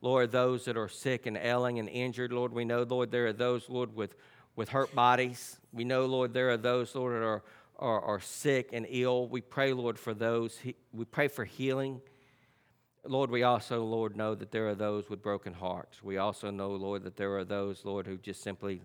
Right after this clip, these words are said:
lack the desire this morning. I pray for them as well. I pray, Lord, that you would help us all to trust in your mercy and your grace on a daily basis.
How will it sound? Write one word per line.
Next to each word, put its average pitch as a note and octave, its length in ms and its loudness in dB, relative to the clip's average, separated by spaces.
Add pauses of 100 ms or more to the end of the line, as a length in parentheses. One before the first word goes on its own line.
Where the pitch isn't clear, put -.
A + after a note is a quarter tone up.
lack F2+ 280 -2
the F#2+ 100 -8
desire F2+ 380 -4
this E2 240 -12
morning. E2+ 280 -6
I F2+ 80 -2
pray G2+ 240 -4
for - 140 -10
them F2+ 200 -6
as E2+ 140 -12
well. G2 340 -4 (1600)
I - 100 -6
pray, A2+ 300 0
Lord, G#2 220 -2
that - 140 -14
you A#2 60 -4
would G#2 80 -2
help G#2+ 220 -2
us G2 160 -6
all G2 380 0 (580)
to - 100 -12
trust - 520 -4 (140)
in F#2+ 140 -10
your G#2 120 -4
mercy G#2+ 460 -4 (180)
and F#2+ 120 -14
your F#2+ 100 -8
grace G2 400 -2
on F#2+ 120 -8
a F#2 60 -6
daily G2 340 -4
basis. - 580 -10